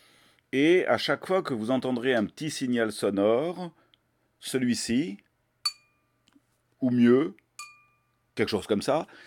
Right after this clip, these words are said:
vous changerez l'image. Euh, et puis de temps en temps, je rappellerai où j'en suis, et vous trouverez également très facilement les sections de, de cours grâce au plan. Vous êtes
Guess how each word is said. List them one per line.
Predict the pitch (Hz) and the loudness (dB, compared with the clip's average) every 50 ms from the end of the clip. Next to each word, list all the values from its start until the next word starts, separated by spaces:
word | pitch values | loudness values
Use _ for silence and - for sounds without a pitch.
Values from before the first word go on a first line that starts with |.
| - - _ - | -20 -20 _ -2
vous | 95 135 170 | 0 2 2
changerez | - - - 160 151 185 196 | 2 2 0 0 2 2 2
l'image. | 175 156 131 110 90 80 80 71 76 76 - _ _ _ _ _ _ _ - - _ _ _ _ _ - | 2 4 2 2 2 0 -4 -8 -10 -14 -18 _ _ _ _ _ _ _ -20 -20 _ _ _ _ _ -4
Euh, | 110 110 107 107 107 - | -2 0 2 2 2 2
et | - 117 | 2 0
puis | 113 110 123 123 | 0 0 0 0
de | 117 110 | 0 0
temps | - 123 113 110 | 0 0 0 0
en | 113 104 | -2 -2
temps, | - 131 131 139 | -2 -2 -2 -2
je | 123 104 101 | 0 -2 -4
rappellerai | 95 104 107 104 110 95 95 92 107 120 127 - - _ _ _ - | -2 -2 -2 -2 0 -2 -2 0 0 0 0 0 -2 _ _ _ -4
où | 135 120 | -2 -2
j'en | 104 107 107 98 | -2 -2 -4 -4
suis, | - - - - 107 113 139 170 190 190 - - _ _ _ _ _ _ _ _ _ _ _ _ | -4 -6 -8 -6 -4 -4 -4 -4 -6 -10 -14 -20 _ _ _ _ _ _ _ _ _ _ _ _
et | 123 127 123 | 0 0 0
vous | 110 110 107 | 0 -2 -4
trouverez | - 107 95 - 107 107 | -4 -6 -2 0 2 2
également | 104 92 90 95 87 98 107 | 2 2 0 -2 -2 -2 -6
très | 107 - - 95 | -6 -8 -10 -10
facilement | - 95 87 - - 87 95 107 113 | -10 -12 -12 -10 -8 -6 -4 -4 -2
les | 104 87 | -2 -4
sections | 82 - - 127 101 - - - - 117 117 120 117 113 107 | -4 -4 -6 -6 -6 -6 -12 -10 -6 -4 -2 -2 0 -2 -2
de, | 92 90 90 85 82 80 78 76 73 76 | -2 -2 -2 -2 -2 -4 -4 -4 -6 -8
de | 80 78 76 87 85 | -10 -10 -8 -8 -8
cours | - _ - 120 123 131 139 143 135 107 | -8 _ -4 0 2 4 4 4 4 0
grâce | 87 92 110 110 110 - - - - - _ | -2 -2 0 0 0 -2 -8 -14 -18 -8 _
au | 104 92 | -6 -6
plan. | 76 - 98 98 98 107 120 123 120 - _ _ _ _ _ _ _ _ _ _ | -6 -6 -2 0 2 2 2 0 -4 -10 _ _ _ _ _ _ _ _ _ _
Vous | 90 101 101 | -10 -4 -2
êtes | 117 117 110 - | -2 -2 -2 -8